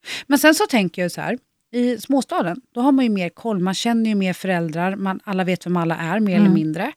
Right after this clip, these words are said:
Speaker 2: Mm.
Speaker 1: Och då kan man kommunicera också. Liksom. Man har lite koll på vilka de umgås med. Och speciellt när barnen blir då som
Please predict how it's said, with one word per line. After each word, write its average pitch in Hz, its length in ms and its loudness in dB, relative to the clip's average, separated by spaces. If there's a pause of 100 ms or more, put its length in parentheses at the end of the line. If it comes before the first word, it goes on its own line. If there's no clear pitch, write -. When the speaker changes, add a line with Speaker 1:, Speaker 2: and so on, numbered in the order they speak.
(120)
Speaker 2:
Mm. 208 300 0
Speaker 1:
Och 208 80 -10
då 208 100 -2
kan 277 160 -4
man 330 120 0
kommunicera 214 640 -2
också. 170 240 -6
Liksom. 160 240 -10
Man 185 100 -2
har 190 80 0
lite 185 200 -2
koll 190 300 -2
på - 160 -12
vilka 170 220 -4
de 170 100 2
umgås 175 380 0
med. 160 200 -4
Och 160 120 -12
speciellt 220 440 2
när 190 60 0
barnen 165 320 2
blir 160 240 -8
då 156 160 -4
som 160 280 -4